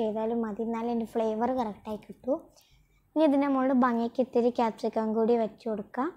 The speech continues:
ഈ മുകളിലിരിക്കുന്ന ക്യാപ്സിക്കം കുക്കാവില്ല. മീൻസ് നന്നായിട്ട് വ-, ഏഹ്, ക്രഞ്ചി ആയിട്ട് തന്നെ ഇരിക്കും, പച്ചയ്ക്ക് തന്നെ ഇരിക്കും. ഇനി ഇത് പ്രസ് ചെയ്തതിന് ശേഷം അടച്ച് വെച്ചിട്ട്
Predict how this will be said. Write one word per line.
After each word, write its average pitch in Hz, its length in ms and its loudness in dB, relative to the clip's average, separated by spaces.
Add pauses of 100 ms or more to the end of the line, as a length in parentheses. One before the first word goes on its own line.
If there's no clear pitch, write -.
(720)
ഈ 285 40 6 (320)
മുകളിലിരിക്കുന്ന 269 680 2 (100)
ക്യാപ്സിക്കം 247 680 -2 (680)
കുക്കാവില്ല. 220 760 4 (1160)
മീൻസ് 285 300 0
നന്നായിട്ട് 240 380 0
വ-, 226 360 6
ഏഹ്, 220 320 2 (880)
ക്രഞ്ചി 277 380 4
ആയിട്ട് 294 280 6
തന്നെ 311 160 6
ഇരിക്കും, 240 440 2
പച്ചയ്ക്ക് 240 440 -2
തന്നെ 277 140 0
ഇരിക്കും. 240 360 -2 (580)
ഇനി 330 180 0
ഇത് 302 140 6
പ്രസ് 262 260 -4
ചെയ്തതിന് 226 500 0
ശേഷം 220 340 -6 (240)
അടച്ച് 262 480 -2
വെച്ചിട്ട് - 600 2